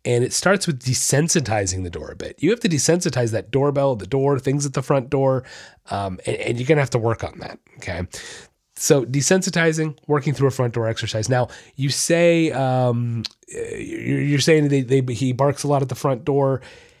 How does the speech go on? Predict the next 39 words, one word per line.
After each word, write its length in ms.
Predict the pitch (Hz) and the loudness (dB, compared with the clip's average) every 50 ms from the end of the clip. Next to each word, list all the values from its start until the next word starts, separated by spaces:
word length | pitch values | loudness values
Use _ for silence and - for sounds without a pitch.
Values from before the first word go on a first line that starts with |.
| _ _ _ _ _ _ _ _ _ - | _ _ _ _ _ _ _ _ _ -2
You 120 | 139 135 | 2 2
want 140 | 139 139 139 | 4 4 4
it 20 | 123 | 4
to 80 | 123 | 2
be 80 | 135 131 | 2 4
more 160 | 135 127 127 | 4 4 4
manageable, 360 | 135 131 123 123 123 120 123 | 4 4 4 2 2 0 0
especially 420 | 113 - - 160 165 151 - 151 131 | -2 -2 -2 0 0 0 2 2 2
when 80 | 110 | 0
people 200 | 104 117 104 101 | 0 -2 -4 -4
come 140 | - 113 110 | -4 -2 -2
over. 100 | 107 113 | -2 0
So 140 | - - 180 | 0 0 2
I'm 60 | 254 | 2
gonna 120 | 320 294 | 2 2
guess 520 | 202 139 117 135 127 127 117 - - - - _ _ _ _ _ | 2 2 2 2 4 4 2 0 -2 -4 -6 _ _ _ _ _
he 240 | _ - - 165 151 | _ -4 -2 -2 0
sees 320 | - - 170 170 151 - | 0 2 2 2 2 2
things 240 | - 147 139 131 139 | 2 2 0 2 0
out 120 | 131 123 | 0 0
the 80 | - - | -2 -4
front 280 | - - 131 123 113 - | -2 0 0 0 0 0
door 300 | 127 120 120 120 104 - - - - _ _ _ _ - | 0 2 2 0 0 -4 -8 -20 -20 _ _ _ _ -6
and 420 | 101 107 107 107 104 104 104 104 | -4 -2 -2 0 0 -2 -2 -2
he 140 | 85 85 110 | -2 -2 -4
barks, 580 | 107 - - - - - - - - - - - _ _ _ _ _ _ - | -2 -2 -4 -6 -6 -4 0 2 2 2 2 0 _ _ _ _ _ _ 0
or 220 | 131 127 127 120 | 2 2 2 2
he 160 | - 143 131 | 0 0 0
hears 260 | 117 117 170 170 151 | 2 4 4 4 4
something 380 | - 156 139 123 - 123 120 113 | 4 2 2 2 0 0 0 0
outside 480 | 107 107 - - - 110 92 85 78 - - | -2 -2 -2 -2 -2 -2 -2 -4 -6 -4 -2
and 120 | 113 123 | 0 2
he 60 | 123 | 2
starts 280 | 113 - 127 120 113 - | 2 2 0 0 -2 -2
barking 400 | - - 123 104 92 - 104 101 | -2 -2 -2 -2 -2 -4 -6 -8
and 80 | 101 95 | -6 -8
it 80 | 95 | -8
becomes 360 | 113 113 - - 123 110 107 | -10 -8 -4 -2 -2 -2 -2
unmanageable. 800 | 107 95 92 92 90 85 78 78 78 - - - - - - - | -2 -4 -4 -6 -6 -8 -8 -10 -12 -14 -16 -16 -16 -16 -18 -18